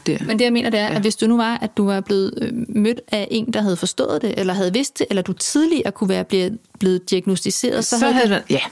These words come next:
Speaker 2: så havde du kunne forholde dig til
Speaker 1: Ja.
Speaker 2: det her på en anden
Speaker 1: Og
Speaker 2: måde.
Speaker 1: nogen kunne holde mig i hånden
Speaker 2: Lige
Speaker 1: og sige
Speaker 2: præcis.
Speaker 1: til mig, og give mig noget håb, for
Speaker 2: Ja.
Speaker 1: det fik jeg heller ikke.
Speaker 2: Lige præcis.
Speaker 1: At det her bliver ikke ved.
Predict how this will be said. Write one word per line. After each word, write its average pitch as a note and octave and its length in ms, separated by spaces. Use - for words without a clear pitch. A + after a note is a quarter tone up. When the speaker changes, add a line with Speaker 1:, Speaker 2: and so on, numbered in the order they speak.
Speaker 2:
så - 120
havde B3 100
du A#3+ 60
kunne A#3+ 100
forholde B3 400
dig D4 100
til A3+ 80
Speaker 1:
Ja. F#3 60
Speaker 2:
det G3+ 80
her G#3 120
på A3 140
en G3 100
anden F#3+ 200
Speaker 1:
Og G3+ 60
Speaker 2:
måde. G#3+ 80
Speaker 1:
nogen A3 200
kunne A3+ 160
holde G3 200
mig F3 140
i - 20
hånden A#3 400
Speaker 2:
Lige G3+ 140
Speaker 1:
og G#3+ 60
sige A3+ 180
Speaker 2:
præcis. - 100
Speaker 1:
til G#3+ 140
mig, A3 160
og - 140
give A3 160
mig A3 100
noget G#3+ 140
håb, F3+ 280
for - 120
Speaker 2:
Ja. F#3+ 40
Speaker 1:
det - 100
fik G3+ 120
jeg F#3+ 80
heller G3+ 220
ikke. - 220
Speaker 2:
Lige G3 120
præcis. - 440
Speaker 1:
At - 180
det G#3 100
her G#3 180
bliver F#3 220
ikke F3+ 160
ved. C#3+ 160